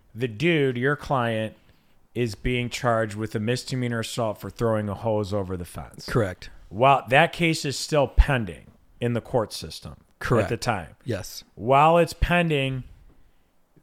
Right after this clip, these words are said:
Speaker 1: he gets charged with a witness intimidation.
Speaker 2: Correct.
Speaker 1: And witness intimidation is pretty serious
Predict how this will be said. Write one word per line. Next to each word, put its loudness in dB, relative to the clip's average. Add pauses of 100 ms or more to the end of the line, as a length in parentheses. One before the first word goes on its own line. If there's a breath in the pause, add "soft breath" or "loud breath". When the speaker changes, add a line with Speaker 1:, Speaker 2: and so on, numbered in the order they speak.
Speaker 1:
he 0
gets 0
charged 2
with -4 (280)
a 2
witness -2
intimidation. -4 (680)
Speaker 2:
Correct. -2 (180)
Speaker 1:
And -4
witness 0
intimidation -2
is -6 (420 soft breath)
pretty 0
serious -2